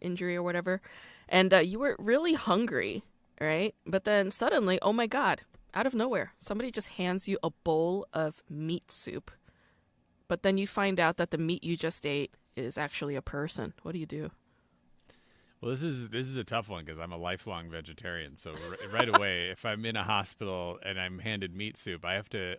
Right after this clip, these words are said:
Speaker 2: assume we are in either apocalyptic or thir-, you know, fourteenth century Jap-,
Speaker 1: Uh-huh.
Speaker 2: uh, Jap-, Japan, like, Korean conflict, like,
Speaker 1: Yeah.
Speaker 2: like, uh, I don't, I don't know. Um,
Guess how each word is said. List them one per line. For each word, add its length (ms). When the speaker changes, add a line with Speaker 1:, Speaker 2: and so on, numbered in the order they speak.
Speaker 2:
assume 480
we 160
are 160
in 240
either 240
apocalyptic 880
or 260
thir-, 220
you 120
know, 80
fourteenth 500
century 560
Jap-, 200
Speaker 1:
Uh-huh. 120
Speaker 2:
uh, 300
Jap-, 300
Japan, 680
like, 220
Korean 500
conflict, 640
like, 380
Speaker 1:
Yeah. 200
Speaker 2:
like, 320
uh, 40
I 100
don't, 300
I 120
don't 220
know. 540
Um, 600